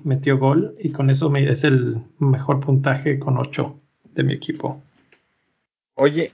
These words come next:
Speaker 2: aquí nada más como dato, el más capitaneado del Fantasy fue Agüero, el más vicecapita-, capitaneado Sterling, pero no te dice con cuántos.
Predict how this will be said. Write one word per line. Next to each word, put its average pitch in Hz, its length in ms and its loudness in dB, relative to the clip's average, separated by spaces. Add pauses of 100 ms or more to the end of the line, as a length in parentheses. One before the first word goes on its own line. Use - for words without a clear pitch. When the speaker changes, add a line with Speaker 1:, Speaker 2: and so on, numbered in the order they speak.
Speaker 2:
aquí 135 320 -2
nada 165 140 4
más 175 160 0
como 143 300 2
dato, 185 500 2
el 139 160 2
más 175 220 2
capitaneado 165 640 0
del 156 100 -2
Fantasy 180 540 -2
fue 170 200 2
Agüero, 180 460 2 (1040)
el 123 160 0
más 143 120 2
vicecapita-, 135 720 -2
capitaneado 139 760 0
Sterling, 120 640 -2
pero 117 140 4
no 131 180 -2
te 143 100 -4
dice 143 200 -2
con 117 200 -10
cuántos. 110 640 -2